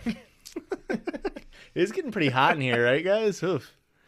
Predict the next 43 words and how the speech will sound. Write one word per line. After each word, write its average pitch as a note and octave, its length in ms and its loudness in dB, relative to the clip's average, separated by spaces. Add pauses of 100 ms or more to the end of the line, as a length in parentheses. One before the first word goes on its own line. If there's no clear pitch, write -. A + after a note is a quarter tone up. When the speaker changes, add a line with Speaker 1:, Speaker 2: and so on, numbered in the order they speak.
(540)
Speaker 1:
I A#3 60 2
think, - 100 -4
I - 240 -14
think D#4+ 140 -2
I E4 80 2
need - 140 0
to A3+ 80 4
s-, - 420 -2
go A3 160 4
soak F#3 420 -6
my E3 140 -2
dick. C#3+ 340 -2
Speaker 2:
<laughs> - 880 -4
Speaker 1:
Gotta A3 140 2
go G3 120 4
sork E3+ 520 0
my C#3 140 -4
cork C3+ 420 -4
for A#2 180 -10
a A2+ 80 -6
minute. A#2 420 -8
Speaker 2:
I - 80 -8
think E3+ 140 -4
your E3+ 100 2
brain's B2 380 0
infected. G2+ 500 -6
You G#2 120 -4
need A2+ 80 -6
to A2+ 80 -6
fucking G#2+ 320 -8
soak A2 280 -4
the G2+ 80 -8
whole G2+ 180 -4
thing G2 300 -8
in, F2 280 -10 (340)
in F#2+ 320 -14
Speaker 1:
Little C#3 200 -8
Speaker 2:
fucking - 100 -8
Speaker 1:
bit G2+ 80 -8 (180)
of G#2 80 -2
pop- - 0 - (180)
Speaker 2:
rigatoni G#2+ 220 -2
sauce. G2+ 600 -4